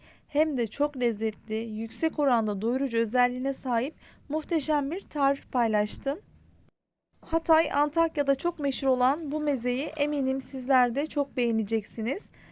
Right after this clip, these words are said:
Tarifimin ismi humustur. Dilerseniz hemen yapım aşamasına başlayalım. Tarifim için bir gece önceden bir buçuk su bardağı nohutu ıslattım.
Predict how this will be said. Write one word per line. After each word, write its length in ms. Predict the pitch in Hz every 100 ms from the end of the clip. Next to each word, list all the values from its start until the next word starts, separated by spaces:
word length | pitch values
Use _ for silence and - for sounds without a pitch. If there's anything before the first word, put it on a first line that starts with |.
| - -
Tarifimin 600 | 339 349 339 330 311 302
ismi 380 | - - 349
humustur. 680 | 339 294 302 277 - 277 370 - - -
Dilerseniz 680 | 320 339 330 311 302 269 -
hemen 380 | 311 320 294 330
yapım 320 | 311 294 285
aşamasına 580 | 269 262 247 233 320 254
başlayalım. 640 | 240 240 - 247 214 247 440 _ _ _ _ _ _ _ _ _ _ _ - -
Tarifim 480 | 311 330 330 392 381
için 400 | 262 302 320 302
bir 120 | 339
gece 320 | 294 277 254
önceden 600 | - 294 294 247 247 262
bir 200 | 311 330
buçuk 240 | 262 262
su 180 | - 294
bardağı 600 | 285 254 247 262 302 294
nohutu 380 | 311 302 - 320 -
ıslattım. 680 | 262 - 254 233 - 269 359